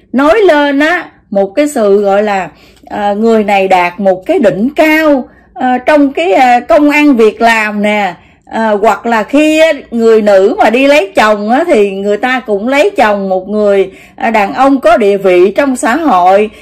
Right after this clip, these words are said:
à, một người đàn ông, à, giống như là có chức phận mà để, à, nuôi sống được, đủ sống cho, à, vợ con, bảo đảm được cuộc sống. Tại vì cái người phụ nữ này á, mà có đường tâm đạo như thế này là họ có một cái tấm lòng rất là nhân hậu,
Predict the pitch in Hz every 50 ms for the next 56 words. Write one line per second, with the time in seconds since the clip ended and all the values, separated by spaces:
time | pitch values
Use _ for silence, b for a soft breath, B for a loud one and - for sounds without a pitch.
0 | B B B - 226 226 214 208 202 196 214 214 208 208 208 196 196 208 214 254
1 | 269 269 269 262 262 254 247 240 240 233 269 294 415 381 320 277 240 208 - 311
2 | 320 294 - - 415 403 - - - 220 196 196 208 214 220 208 196 190 190 190
3 | 196 226 359 349 269 254 247 240 233 226 226 226 B B B B - 247 311 320
4 | 302 302 285 - 311 302 302 440 392 262 208 196 190 208 285 370 370 - - -
5 | - 359 320 320 403 440 392 381 330 277 262 254 220 214 247 247 240 240 240 240
6 | 214 208 190 185 196 220 208 - 285 277 277 269 233 196 185 226 269 233 175 175
7 | 220 311 269 208 175 - - 185 175 175 - - - 262 262 277 320 427 453 b
8 | b b b b b b - 220 233 254 226 240 233 220 - 339 381 359 320 269
9 | 233 220 208 202 - 220 226 226 226 208 202 220 285 359 339 269 240 226 220 220
10 | 240 277 311 B B B B B B B 214 214 220 - 320 392 339 285 240 214
11 | 208 - 269 294 302 277 240 208 185 190 220 233 262 262 285 381 381 359 294 254
12 | 240 226 214 214 208 202 190 185 196 202 202 294 311 403 349 214 185 - 339 359
13 | 294 349 285 381 381 381 330 240 214 196 190 185 180 254 277 403 - - 233 214
14 | 196 180 185 190 214 240 269 277 277 294 277 214 185 175 180 190 202 214 226 220